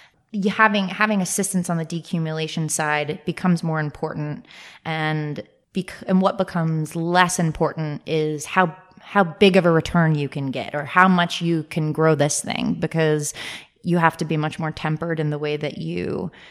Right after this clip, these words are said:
from a behavioral standpoint, look at your money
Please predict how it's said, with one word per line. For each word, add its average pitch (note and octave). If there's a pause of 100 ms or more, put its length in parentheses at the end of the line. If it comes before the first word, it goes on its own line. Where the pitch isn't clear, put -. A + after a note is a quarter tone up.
(140)
from E3+
a D#3
behavioral D#3 (380)
standpoint, D#3 (180)
look F3+
at F3+
your E3
money C#3+